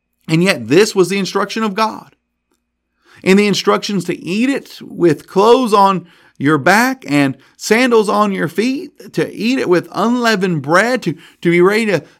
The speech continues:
depart in haste. All of this is as part of the Passover. When, when one reads that, one, one might look at it and say, "How in the world is this going to deliver anyone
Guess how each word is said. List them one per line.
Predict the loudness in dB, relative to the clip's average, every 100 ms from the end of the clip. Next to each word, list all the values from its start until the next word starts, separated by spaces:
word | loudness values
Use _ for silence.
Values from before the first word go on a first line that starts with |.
| 2
depart | 2 2 -2 0 0
in | -2
haste. | -6 -8 -2 0 -2 -4 -10
All | -8 -2 0 0
of | 0
this | 0
is | 0 -8 -20 -6
as | -2 -2
part | 0 2
of |
the | 2
Passover. | 0 0 0 0 -2 -2
When, | -6 -8 -14 -2
when | 0 2
one | 2 0
reads | -2 0 -2 0
that, | 0 0 -2
one, | -6 -4 -2
one | -2 0
might | -2 -4
look | -4 -4
at | -4
it | -4
and | -4
say, | -2 -2
"How | -2 -8 -10 -4 -4
in | -4 -4
the | -4
world | -4 -2 -2 0 0 2
is | 0 -2
this | -6 -6
going | -6 -4 -4 -4
to | -4
deliver | -2 0 0 0 -6
anyone | -8 -6 -4 -2 -2 -2